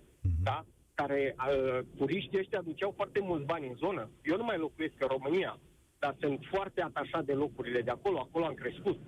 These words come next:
Speaker 1: Ok.
Speaker 2: E, din păcate, eu zic că e o tragedie și cred că mai important, înainte de, de tot,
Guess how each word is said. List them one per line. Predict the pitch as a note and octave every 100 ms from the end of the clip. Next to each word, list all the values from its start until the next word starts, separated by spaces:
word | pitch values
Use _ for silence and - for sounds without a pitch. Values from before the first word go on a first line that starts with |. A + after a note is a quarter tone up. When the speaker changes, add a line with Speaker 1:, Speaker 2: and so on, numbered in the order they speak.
| - - - - _ _ _ _ _ _ _ _ _ _ -
Speaker 1:
Ok. | A#2 - B2+ C3 C3+ - -
Speaker 2:
E, | C3 C3 C3 B2+ A#2+
din | C#3
păcate, | C3 C#3 E3 F3 F#3+ F3+ E3+ E3 E3 E3 D3+ D3
eu | E3
zic | D#3 -
că |
e | E3
o | D3
tragedie | C3+ C3 A2+ B2 D3 B2+
și | A2 - C3 B2+ - - -
cred | - F#3 G3+
că | A#3
mai | A3+ A#3+
important, | A3 G#3 - F#3+ G3+
înainte | - E3 E3 E3+ F#3 -
de, | E3 C#3+ C3+ B2+
de | D3+
tot, | - E3+